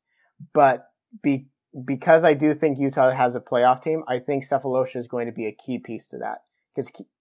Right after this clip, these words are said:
uh, here's, here, here's a list of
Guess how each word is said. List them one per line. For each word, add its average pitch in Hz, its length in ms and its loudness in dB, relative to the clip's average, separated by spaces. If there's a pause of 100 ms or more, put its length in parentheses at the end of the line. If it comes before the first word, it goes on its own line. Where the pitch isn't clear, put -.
uh, 127 180 0 (1500)
here's, 190 300 4 (140)
here, 214 480 2 (260)
here's 202 300 0
a 220 80 2
list 156 400 0
of 165 120 -4